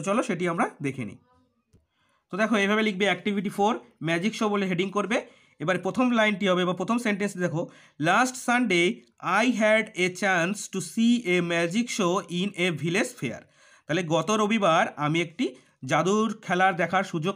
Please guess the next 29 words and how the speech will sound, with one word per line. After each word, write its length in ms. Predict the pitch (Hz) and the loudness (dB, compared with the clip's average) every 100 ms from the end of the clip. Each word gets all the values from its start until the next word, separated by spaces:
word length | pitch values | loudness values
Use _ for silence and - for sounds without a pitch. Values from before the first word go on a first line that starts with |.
| - | -2
পেয়েছিলাম 360 | 185 180 214 254 | -2 0 0 2
আমাদের 360 | 160 156 202 | 2 0 0
গ্রামের 380 | 151 147 165 - - _ 117 | 0 2 2 0 -4 _ -6
মেলায়। 380 | 113 92 - - - | -4 -6 -10 -14 -4
ঠিক 120 | 254 | 0
আছে, 200 | 262 339 381 _ _ _ | 0 -2 -14 _ _ _
এটি 160 | 175 214 | -6 -2
আমাদের 220 | 208 208 | 0 0
প্রথম 240 | 190 202 247 | -2 -2 0
সেন্টেন্স। 400 | 247 240 247 254 - _ _ _ _ - | 0 -2 -4 -6 -14 _ _ _ _ -8
দ্বিতীয় 260 | 156 185 262 | -4 0 2
সেন্টেন্সটি 460 | 262 247 247 247 233 | 2 2 0 0 -2
লিখবে, 280 | 202 226 233 233 - - 127 165 | 0 0 0 -4 -16 -16 -2 2
there 360 | 202 226 247 196 | 4 6 4 4
were 360 | 196 196 190 196 185 233 | 4 6 6 4 2 2
two 180 | 254 269 196 | 4 4 4
magicians 800 | 185 240 254 233 175 175 233 359 - | 2 2 2 2 4 2 2 -2 -10
who 140 | - 180 208 - | -6 -4 -4 -2
showed 300 | 170 190 208 165 | 0 0 0 -2
their 300 | 160 160 190 269 170 | 0 4 4 4 2
magic 280 | 151 156 254 - | 0 0 -4 -6
tricks। 260 | 120 123 - _ - _ _ - | -12 -12 -16 _ -20 _ _ -4
তাহলে 180 | 156 180 | -2 0
কি 120 | 240 | 0
দে-, 240 | 214 170 160 | 0 -2 -2
সেখানে 340 | 180 196 240 233 | -2 0 0 0
দুজন 440 | 170 180 233 254 | 0 0 0 2
জাদুকর 440 | 185 170 190 220 | 2 0 2 0
ছিলেন, 360 | - 220 175 | 2 0 2